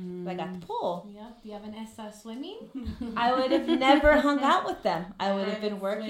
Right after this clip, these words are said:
Speaker 4: swim.
Speaker 1: like crazy,
Speaker 4: Private
Speaker 1: never been
Speaker 4: swimming.
Speaker 1: here. I got connected with you. I don't know if it's with the pandemic, but I feel like I saw you more with our hikes,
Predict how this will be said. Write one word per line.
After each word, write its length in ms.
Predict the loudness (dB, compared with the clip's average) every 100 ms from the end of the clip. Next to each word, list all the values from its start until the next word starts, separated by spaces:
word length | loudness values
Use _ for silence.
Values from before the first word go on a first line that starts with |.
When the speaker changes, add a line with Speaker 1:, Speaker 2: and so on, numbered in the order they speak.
| -4
Speaker 4:
swim. 40 |
Speaker 1:
like 220 | -4 -6
crazy, 380 | -6 -4 -4 -8
Speaker 4:
Private 160 | -6 -6
Speaker 1:
never 200 | -6 -6
been 80 |
Speaker 4:
swimming. 220 | -6 -8 -10
Speaker 1:
here. 340 | -14 -16 -18 _ _ _
I 100 | -6
got 200 | -4 -4
connected 360 | -6 -10 -12 -16
with 200 | -18 -16
you. 220 | -12 -8
I 100 | -4 -4
don't 160 | -4
know 120 | -6
if 120 | -8 -8
it's 140 | -14
with 120 | -18
the 60 | -20
pandemic, 440 | -16 -14 -14 -14
but 80 | -16
I 40 | -14
feel 140 | -12
like 120 | -12
I 60 | -12
saw 220 | -12 -12
you 160 | -12 -14
more 180 | -12 -12
with 160 | -12
our 80 | -14
hikes, 600 | -14 -14 -14 -16 -18 -20